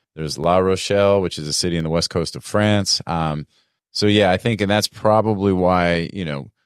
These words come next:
so what do you guys, uh, real quick, just a, just a, you know, thirty second,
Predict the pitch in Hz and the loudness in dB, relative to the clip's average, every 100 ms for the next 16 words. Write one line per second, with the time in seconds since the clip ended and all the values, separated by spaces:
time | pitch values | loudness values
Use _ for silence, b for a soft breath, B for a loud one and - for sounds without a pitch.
0 | _ _ - 143 220 202 147 127 107 85 | _ _ -8 -4 -2 2 4 2 0 -6
1 | 104 113 135 - 123 104 98 92 73 - | -6 0 2 4 0 2 -2 -4 -8 -6
2 | 98 92 82 - - 67 80 50 - - | -4 -2 -4 -8 -14 -12 -12 -14 -12 0
3 | 92 87 - 87 - 82 80 73 | 2 4 4 2 2 2 2 -2